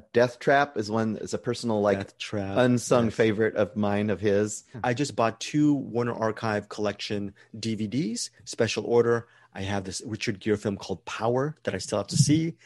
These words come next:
Speaker 2: that's directed by Lumet, and also this movie with Jeff Bridges and Jane Fonda called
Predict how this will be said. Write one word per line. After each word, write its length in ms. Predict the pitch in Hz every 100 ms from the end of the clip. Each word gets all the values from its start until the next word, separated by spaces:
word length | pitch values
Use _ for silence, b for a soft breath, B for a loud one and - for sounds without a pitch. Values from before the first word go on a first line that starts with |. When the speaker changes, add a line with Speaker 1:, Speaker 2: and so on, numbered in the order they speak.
| b b
Speaker 2:
that's 180 | 98 -
directed 360 | 104 - -
by 120 | 98 95
Lumet, 440 | 98 110 127 - b b b
and 140 | 113
also 320 | 107 107 -
this 240 | 101 101 -
movie 400 | 131 147 131 117 b b -
with 160 | -
Jeff 180 | - 113
Bridges 340 | 127 117 117 - -
and 200 | 107 92
Jane 220 | - 98
Fonda 480 | - 113 117 107 104 _ _ _
called 340 | - 101 98